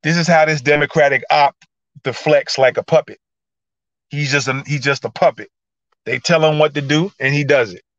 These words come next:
Or they stick, or they put some strings on him and make him go through the motions. Or they stick their hand up his,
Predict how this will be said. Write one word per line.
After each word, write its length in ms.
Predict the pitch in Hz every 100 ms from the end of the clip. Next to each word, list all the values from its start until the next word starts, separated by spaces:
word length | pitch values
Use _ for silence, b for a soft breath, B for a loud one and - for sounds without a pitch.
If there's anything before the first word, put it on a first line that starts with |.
| _ _ _ _ _ _ _ _ _ _ -
Or 140 | 120
they 100 | 131
stick, 280 | 143 160 151
or 180 | 123 135
they 100 | 139
put 160 | 165
some 100 | 143
strings 400 | 127 156 160 160
on 200 | 151 156
him 160 | 156 160 - _ _ _ _ _ _
and 120 | 127
make 180 | 147 147
him 120 | 139
go 140 | 139 139
through 140 | 143
the 60 | 139
motions. 500 | 147 139 113 101 110
Or 120 | 123
they 80 | 131
stick 340 | - 156 147
their 140 | 143
hand 280 | 143 151 147
up 120 | 143
his, 240 | 147 139